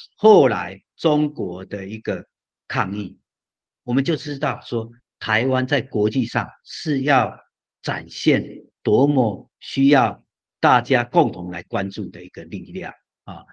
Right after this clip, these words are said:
从这个事情我也了解说在国际外交上面的一个，啊，这一种最好的伙伴关系。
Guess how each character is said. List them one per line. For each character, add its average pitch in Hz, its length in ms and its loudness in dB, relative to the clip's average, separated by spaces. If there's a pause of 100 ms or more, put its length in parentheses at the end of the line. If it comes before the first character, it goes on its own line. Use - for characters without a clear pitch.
(320)
从 214 120 2
这 254 120 0
个 240 100 6
事 240 240 2
情 135 480 4
我 151 180 6
也 135 100 4
了 120 300 -2
解 92 400 -6 (280)
说 160 180 0
在 160 180 4
国 123 320 0
际 139 200 0
外 131 260 0
交 107 380 -4
上 135 360 2
面 131 240 2 (640)
的 104 140 -6
一 123 100 -4
个， 90 680 -6
啊， 85 300 -10
这 123 120 -2
一 120 80 2
种 92 280 -8
最 123 300 4
好 87 320 -12 (320)
的 120 100 2
伙 - 240 -6
伴 104 240 0
关 92 240 -10
系。 82 440 -14